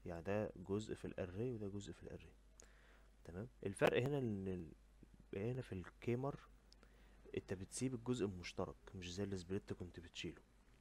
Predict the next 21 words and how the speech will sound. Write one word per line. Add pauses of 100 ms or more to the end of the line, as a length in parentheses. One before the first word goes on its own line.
(1080)
وده
هيفرق
معانا
جدا (480)
في
ايه
بقى؟ (640)
في
الجراف
نفسه
اللي
احنا
عايزين
نعمله. (920)
تمام، (480)
فاحنا
جينا
نمسح
كل
الكلام
ده،